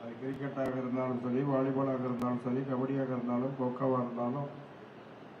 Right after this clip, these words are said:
அதே போல இன்னும் பல்வேறு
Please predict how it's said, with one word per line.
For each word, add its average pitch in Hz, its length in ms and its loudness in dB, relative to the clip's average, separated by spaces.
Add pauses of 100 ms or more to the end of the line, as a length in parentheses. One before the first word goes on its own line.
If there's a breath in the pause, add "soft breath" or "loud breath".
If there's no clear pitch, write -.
(640)
அதே 156 160 -4 (100)
போல 156 160 2 (960)
இன்னும் 160 320 -4
பல்வேறு 151 480 2